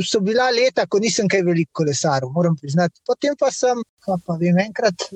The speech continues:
eno leto prej po zimi nekako malo bolj začel, celo kolo sem si kupil, kaj ne. Ko, mislim, neko kolo, da sem se lahko vozil, recimo po, po kar nekaj letih. In, eh, pač sem začel in v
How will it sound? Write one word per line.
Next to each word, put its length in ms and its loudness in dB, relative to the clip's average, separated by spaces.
eno 280 2
leto 340 0
prej 560 2
po 180 0
zimi 460 2
nekako 420 0
malo 220 2
bolj 240 2
začel, 420 0
celo 260 0
kolo 320 2
sem 180 0
si 140 -2
kupil, 360 0
kaj 200 -2
ne. 160 2
Ko, 220 0
mislim, 300 0
neko 320 0
kolo, 320 2
da 120 0
sem 160 -2
se 120 0
lahko 260 -2
vozil, 380 2
recimo 580 0
po, 340 0
po 160 -6
kar 180 0
nekaj 300 0
letih. 400 -2
In, 500 0
eh, 600 2
pač 280 -2
sem 180 -4
začel 560 2
in 140 -2
v 140 -4